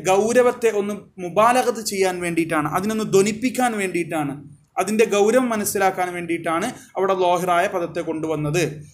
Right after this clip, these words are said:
"ഫഅൻസൽനാ അലൈഹിം" എന്ന ലമീർ പറഞ്ഞാൽ മതിയായിരുന്നു. എന്നിട്ട് പോലും ലമീറിൻ്റെ സ്ഥാനത്ത് ലോഹിറിനെ പറഞ്ഞത്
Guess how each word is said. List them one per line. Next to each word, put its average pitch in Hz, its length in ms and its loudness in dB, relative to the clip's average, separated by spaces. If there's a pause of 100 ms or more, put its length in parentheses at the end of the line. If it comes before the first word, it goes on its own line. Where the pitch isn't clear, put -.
(160)
"ഫഅൻസൽനാ 190 580 0
അലൈഹിം" 196 480 0
എന്ന 202 160 -4
ലമീർ 190 360 0
പറഞ്ഞാൽ 180 420 -2
മതിയായിരുന്നു. 160 720 -2 (380)
എന്നിട്ട് 220 300 0
പോലും 175 400 -2
ലമീറിൻ്റെ 202 420 0
സ്ഥാനത്ത് 170 480 -4
ലോഹിറിനെ 175 420 -2
പറഞ്ഞത് 151 680 -2